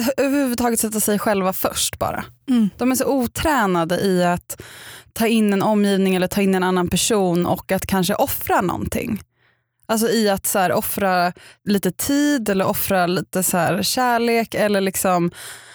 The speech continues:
Speaker 1: bara vara lite självgående i att se typ så här, den här personen behöver en kram eller den här personen kanske behöver att jag ringer eller den här personen kanske liksom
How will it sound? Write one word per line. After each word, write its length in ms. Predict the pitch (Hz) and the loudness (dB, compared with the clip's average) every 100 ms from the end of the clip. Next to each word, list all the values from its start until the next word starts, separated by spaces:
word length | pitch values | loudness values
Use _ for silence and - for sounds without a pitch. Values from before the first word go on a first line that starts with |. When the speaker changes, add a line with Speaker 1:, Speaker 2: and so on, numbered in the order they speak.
| - - - - - 262 | -20 -20 -18 -18 -8 0
Speaker 1:
bara 180 | 262 | 0
vara 100 | 240 | 2
lite 220 | 240 226 220 | 0 -2 -2
självgående 1000 | - 269 226 208 220 302 285 220 190 175 | 2 2 2 -2 -2 0 2 2 2 2
i 100 | 170 | 2
att 140 | 185 | 0
se 200 | - 190 | 0 0
typ 200 | 185 185 | 0 0
så 100 | - | 0
här, 60 | 185 | 0
den 120 | 202 | 2
här 120 | 220 | 2
personen 300 | 214 220 196 | 2 0 2
behöver 200 | 190 185 | 2 2
en 120 | 180 175 | 2 2
kram 440 | - 170 - - | 0 0 0 0
eller 220 | - 202 | 0 0
den 120 | 196 | 2
här 160 | 196 208 | 2 0
personen 340 | - 220 190 | 0 0 2
kanske 240 | 180 180 185 | 2 0 0
behöver 300 | 185 185 180 | 2 2 0
att 100 | 175 | 2
jag 160 | 185 | 0
ringer 500 | 202 214 196 170 - | 2 2 2 2 0
eller 240 | - 185 196 | -2 0 0
den 120 | 190 | 2
här 160 | 190 202 | 2 0
personen 380 | - 214 190 180 | 0 0 0 2
kanske 400 | 185 180 185 175 | 0 0 0 0
liksom 480 | 196 - 175 175 | 0 0 0 0